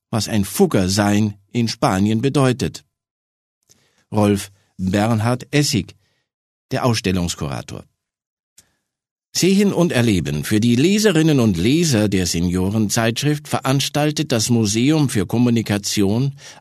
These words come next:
am Schaumainkai dreiundfünfzig in sechs null fünf neun sechs Frankfurt eine kostenfreie Führung nebst kostenfreiem Eintritt zu der Ausstellung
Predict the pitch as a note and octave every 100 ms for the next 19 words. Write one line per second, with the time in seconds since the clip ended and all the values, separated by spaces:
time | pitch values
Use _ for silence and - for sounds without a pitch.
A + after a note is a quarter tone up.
0 | - G#2+ G#2 - - C#3+ D3+ A#2 G#2+ G2+
1 | G2 G#2 G2 G#2 G#2+ G2 B2+ B2+ - -
2 | D3 G2 F2+ G2 A#2+ - A2 A2+ B2 A#2+
3 | - - B2+ B2 A2 G2 G2 A#2 - A2+
4 | A2 - C#3 C#3 - - - - D3 D3
5 | F#3+ D#3+ D3+ A#2 A#2+ C3 B2+ D#3 D#3 B2+
6 | A2 - - - A#2+ C3 - - _ -
7 | B2 - B2 A#2 G#2 A2+ - B2 C3+ -
8 | F#2+ G2+ - - - A#2+ A2 G2+ G#2 G2+
9 | - A2 A2+ B2+